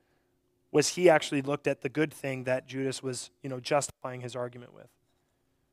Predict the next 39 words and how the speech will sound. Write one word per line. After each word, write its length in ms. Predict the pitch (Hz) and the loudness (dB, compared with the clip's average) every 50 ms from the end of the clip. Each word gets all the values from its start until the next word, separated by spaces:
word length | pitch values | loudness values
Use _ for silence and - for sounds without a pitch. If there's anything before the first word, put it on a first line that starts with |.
| _ _ _ _ _ _ _ _ _ _ _ _ _ _ _ _ _ _ _ _ _ _ _ _ _ _ _ _ _ _ _ _ - | _ _ _ _ _ _ _ _ _ _ _ _ _ _ _ _ _ _ _ _ _ _ _ _ _ _ _ _ _ _ _ _ -6
He 80 | 151 143 | -4 -2
said, 220 | - - 156 143 | 0 0 2 6
"Why 160 | 147 160 165 | 10 10 12
don't 100 | 180 170 | 12 10
we 80 | 165 160 | 6 4
give 200 | 147 160 156 139 | 2 2 2 2
this 180 | 151 143 - | 0 -4 -2
to 100 | - 147 | -2 -2
the 100 | 135 131 | -2 -2
poor?" 280 | - - - 151 139 135 | -2 0 2 2 2 2
And 100 | 131 127 | 0 -2
Jesus 320 | 127 151 156 143 143 139 | -4 -4 -2 -2 -2 -2
says 280 | - - 147 139 131 - | 0 0 0 0 0 -2
to 100 | - - | -4 -8
Judas, 460 | 127 123 135 131 127 127 127 - - - _ _ _ _ _ _ _ _ _ | -10 -8 -6 -4 -4 -4 -6 -8 -10 -14 _ _ _ _ _ _ _ _ _
"The 80 | - 139 | -4 -4
poor 320 | - - 175 180 175 170 | 4 10 12 12 12 12
will 100 | 160 151 | 12 10
always 380 | 143 143 151 151 147 143 139 135 | 6 6 6 6 6 6 4 2
be 140 | - 135 131 | 0 -4 -4
with 260 | 127 131 123 - - | -2 -4 -4 -6 -10
you, 180 | 123 123 120 - _ _ _ _ _ | -12 -12 -12 -14 _ _ _ _ _
but 100 | 135 139 | 0 2
I 140 | 135 135 | 2 2
won't 220 | 135 131 131 123 - | 2 0 -2 -6 -8
always 260 | - 123 123 123 113 | -8 -10 -10 -12 -12
be 100 | - 123 | -14 -14
with 240 | 120 123 123 - - | -14 -14 -16 -14 -14
you." 80 | 123 | -14
And 80 | 120 123 | -14 -12
we 100 | 127 131 | -14 -2
back 320 | - 151 143 143 143 - | 2 4 4 4 4 2
up 140 | 151 139 - | 0 0 2
right 180 | 151 151 151 147 | 4 2 2 2
before 340 | 143 - - 147 147 143 135 | -2 -8 -2 0 2 2 2
that, 220 | 131 127 127 123 - _ _ _ _ _ _ _ _ _ _ _ _ _ _ _ _ | 0 -4 -6 -6 -8 _ _ _ _ _ _ _ _ _ _ _ _ _ _ _ _
and 120 | 143 143 135 | -2 -2 0
he 140 | 143 143 | 0 -2
says 480 | 135 - - 147 139 135 131 123 - - | -2 0 2 4 4 4 4 0 -4 -10